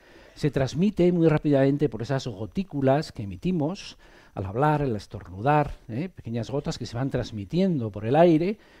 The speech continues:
y ustedes lo respiran y acabas infectándote por el virus del sarampión. Lo que produce el virus del sarampión, pues es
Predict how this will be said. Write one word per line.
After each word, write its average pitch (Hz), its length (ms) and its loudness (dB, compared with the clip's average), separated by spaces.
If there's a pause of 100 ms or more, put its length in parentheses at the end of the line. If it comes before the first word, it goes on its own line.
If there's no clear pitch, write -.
(100)
y 120 60 -8
ustedes 135 280 0
lo 113 140 -2
respiran 196 800 0 (240)
y 131 80 -2
acabas 113 380 -2
infectándote 123 760 -4 (340)
por 139 120 -2
el 127 100 0
virus 131 240 -2
del 120 100 -2
sarampión. 98 600 -6
Lo 127 80 -8
que 170 100 -4
produce 175 360 0
el 180 60 0
virus 151 220 -2
del 120 80 -2
sarampión, 135 560 0 (480)
pues 104 220 -8
es 123 220 -10